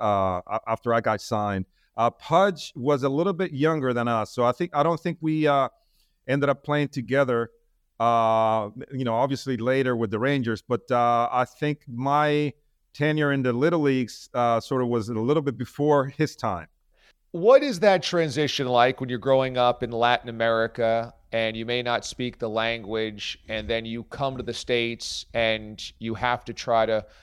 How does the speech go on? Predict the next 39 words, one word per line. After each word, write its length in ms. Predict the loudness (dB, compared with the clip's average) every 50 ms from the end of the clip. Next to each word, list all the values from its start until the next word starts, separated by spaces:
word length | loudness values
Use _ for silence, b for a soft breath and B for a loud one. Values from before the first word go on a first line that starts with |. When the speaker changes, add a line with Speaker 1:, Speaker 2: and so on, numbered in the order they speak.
| b b b b b
Speaker 2:
acclimate 840 | 2 4 4 2 2 -2 -4 -4 -4 -2 -2 -4 -4 -4 -6 _ -12
to 260 | -8 -6 -4 -2 -2
it? 160 | -2 -4 -4
For 180 | -8 -2 2 4
all 220 | 6 6 6 4
you 120 | 2 0 2
guys 360 | 4 6 6 6 4 2 0
that 120 | -2 -4
had 220 | -2 0 -2 -2 0
great 240 | -2 -4 -4 -4 -6
success, 500 | -10 -10 -8 -4 0 4 4 4 2 0 -4
there's 240 | -4 -4 -4 -4 -6
so 340 | -6 -4 -2 -2 -2 -2
many 200 | -2 -4 -6 -6
players 480 | -6 -4 -2 0 0 0 0 -4 -6 -6
that 180 | -8 -8 -6 -2
don't 200 | -2 -2 -2 -2
have 200 | -4 -4 -2 -2
that, 180 | -4 -4 -6 -10 -20 -20 -8 0
that 240 | 2 2 2 2
success. 680 | -2 -12 -12 -10 -8 -2 0 0 0 0 -2 -6 -12 -14 B B B -18 -16 B B
How 160 | 0 0 0
difficult 480 | 2 -2 -2 -4 -2 -4 -4 -2 0 -2
is 120 | -2 0
that 140 | 0 0 0
transition? 600 | 0 -4 -6 -6 -4 -4 -6 -6 -6 -8 -12 -14 _ _ _ _ _ _ _ _ _ _ _ _ _ _ _ _ _ _ _ _ -6
Speaker 1:
I 280 | 0 2 4 4 4 2
think 280 | 0 -2 -6 -6 -4 -4
it's 140 | -6 -4
very 220 | 0 0 2 2 2
difficult. 580 | 0 -2 -4 -4 -8 -6 -4 -4 -4 -4 -6 -4
I 160 | 0 0 0
think 300 | 0 0 -2 -2 -2 -2
culturally 840 | -2 -2 0 0 0 0 -2 0 0 2 2 2 2 2 0 0 0
is, 320 | 0 0 0 -2 -4 -4 -2
uh, 180 | 0 0 0 -2
is 140 | -4 -6
a 40 | -8
challenge. 680 | -10 -6 -2 -2 0 0 0 0 -2 -4 -6 -10 -20 _